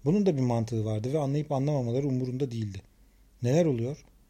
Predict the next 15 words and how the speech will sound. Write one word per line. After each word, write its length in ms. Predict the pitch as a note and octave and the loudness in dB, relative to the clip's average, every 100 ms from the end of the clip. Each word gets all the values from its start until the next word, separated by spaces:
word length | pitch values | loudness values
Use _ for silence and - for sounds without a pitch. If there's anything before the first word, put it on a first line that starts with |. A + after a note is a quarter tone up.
| _ _ | _ _
Hagen 300 | - D#3+ F3 | 2 4 4
yüzünü 320 | E3 C#3+ D3+ | 2 0 -2
çevirdi. 440 | C#3+ B2+ G#2+ G2 G2+ | -2 -2 -2 -4 -4
Magnus 400 | B2+ C#3+ C#3+ C#3 | -2 -2 -4 -6
Skar 280 | - C3+ B2 | -2 0 0
gelmişti. 520 | A2+ G#2 G#2+ - G#2+ - _ _ - | -2 -4 -8 -12 -16 -18 _ _ 0
"Harry 240 | C#3+ E3+ | 2 2
düştü," 360 | D3+ C#3 - A#2+ - - | 0 -2 -4 -6 -10 -6
dedi 180 | B2 A#2 | -2 0
Hagen 380 | A2 A2 A2+ A2+ | 0 -2 -2 -2
başıyla 340 | A2+ B2+ A#2 | -2 -2 -4
kuleyi 300 | A#2 A#2 A2+ | -4 -2 -2
göstererek. 600 | A2 A2 - G#2+ G#2 - | -2 -4 -4 -6 -6 -4
"Cesedini 380 | B2+ B2 B2+ C3+ | -2 0 0 0
arıyorlar." 500 | B2+ A2 G#2+ G2+ G2+ | -2 -2 -6 -8 -14